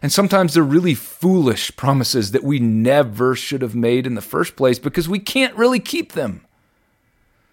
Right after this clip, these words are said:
But if you break a promise to God, isn't that bad? So what do you do if you make a silly promise like Jephthah did,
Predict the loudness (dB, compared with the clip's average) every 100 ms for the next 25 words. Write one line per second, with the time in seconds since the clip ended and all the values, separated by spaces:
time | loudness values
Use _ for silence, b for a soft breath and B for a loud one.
0 | b b b 0 2 4 2 2 2 0
1 | 0 4 4 2 0 -2 -2 0 2 4
2 | 2 -2 -2 2 4 6 4 4 2 2
3 | 4 2 4 4 4 2 2 4 4 4
4 | 4 4 2 2 4 4 0 2 2 2
5 | 0 0 0 0 0 0 0 0 0 0
6 | 0 0 2 2 2 2 0